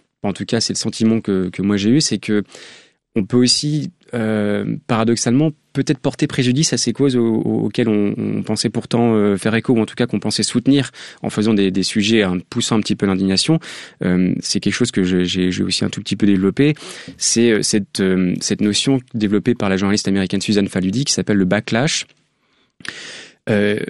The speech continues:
qui est que on peut avoir, euh, euh, comment dire, tendance en fait à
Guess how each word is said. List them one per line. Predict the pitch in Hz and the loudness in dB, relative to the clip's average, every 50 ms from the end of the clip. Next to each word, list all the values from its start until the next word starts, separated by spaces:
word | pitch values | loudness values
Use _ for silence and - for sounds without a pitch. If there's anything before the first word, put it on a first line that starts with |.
| - - _ _ _ _ - | -10 -14 _ _ _ _ -10
qui | - - 110 107 123 | -4 -2 2 4 4
est | 139 151 165 165 156 _ - | 6 6 4 2 0 _ -4
que | - 123 127 135 143 - | 0 2 2 2 2 0
on | 123 107 | -2 -2
peut | - 123 | 0 0
avoir, | 117 113 113 117 113 104 98 | 2 2 2 2 2 2 2
euh, | 95 92 90 90 - - - - - _ _ _ _ _ - - | 0 0 -2 -4 -8 -16 -20 -20 -20 _ _ _ _ _ -14 -10
euh, | 95 90 90 95 | -8 -8 -8 -6
comment | - 98 92 95 | -4 -2 0 0
dire, | 92 85 87 82 - - _ _ _ - - - - - - - _ _ _ _ _ _ | 0 -2 -4 -6 -8 -12 _ _ _ -20 -18 -18 -18 -20 -20 -20 _ _ _ _ _ _
tendance | - 131 120 139 147 139 - | 2 4 4 4 4 2 0
en | 113 107 | 0 0
fait | - 120 117 - | 0 -2 0 0
à | 101 92 90 87 87 | 0 0 0 -2 -2